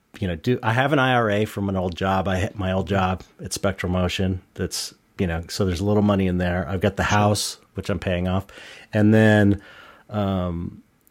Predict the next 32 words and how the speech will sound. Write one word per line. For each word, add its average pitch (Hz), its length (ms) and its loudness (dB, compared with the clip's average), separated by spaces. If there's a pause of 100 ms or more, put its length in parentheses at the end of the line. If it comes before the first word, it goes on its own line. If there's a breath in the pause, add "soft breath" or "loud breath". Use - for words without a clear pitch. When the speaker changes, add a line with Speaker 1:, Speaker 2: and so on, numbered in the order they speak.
(320)
Speaker 1:
I, 107 180 0 (180)
I, 104 240 0
the - 160 0
idea 110 300 4
was, 101 200 0 (160)
so, - 340 -2
s-, - 260 -10 (320)
I 107 120 -4
heard 123 220 0
somewhere, 107 360 0
put - 240 -6
some 123 200 2
money 123 340 4
in 107 600 -2
the - 80 -20
stock 135 400 -2
market, 131 600 0 (340)
put - 140 -8
a 117 40 0
little 113 200 4
bit 101 180 0
in 92 100 -4
crypto. 120 680 -4
And 104 120 -6
I 139 120 2
didn't 175 120 2
even 117 240 2
know 120 480 2 (1000 soft breath)
what, 113 360 -4
anything 170 460 2
about 95 260 -2
crypto 98 460 -4